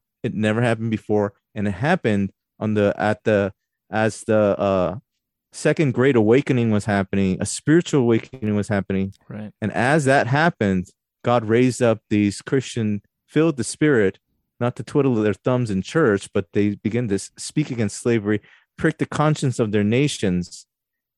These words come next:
Speaker 1: and they made slavery an illegal institution in their countries. That is
Speaker 2: Right.
Speaker 1: something that has never happened before, and you could only factually lay this at the feet of white people.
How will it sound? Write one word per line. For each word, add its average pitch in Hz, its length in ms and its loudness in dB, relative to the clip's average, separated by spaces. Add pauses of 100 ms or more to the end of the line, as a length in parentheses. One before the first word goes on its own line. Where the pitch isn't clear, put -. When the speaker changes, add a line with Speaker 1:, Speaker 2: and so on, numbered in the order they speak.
Speaker 1:
and 110 220 0
they 123 420 4
made 110 420 2
slavery 101 1040 0 (600)
an 107 180 0
illegal 113 480 2
institution 95 920 -4 (440)
in 104 120 -2
their 98 120 0
countries. 98 560 -4 (120)
That 143 360 2
is 110 520 0 (260)
Speaker 2:
Right. 107 160 -18
Speaker 1:
something 120 320 -2
that 101 120 0
has 87 140 -4
never 107 320 -2
happened 110 340 -4
before, 98 480 -4 (480)
and 107 240 2
you 110 80 2
could 131 240 -2 (540)
only 165 240 4
factually 117 800 -2 (180)
lay 127 220 2
this 139 220 0
at 123 100 0
the 120 80 -2
feet 110 440 -2 (180)
of 104 160 -4
white 107 300 0
people. 101 480 -2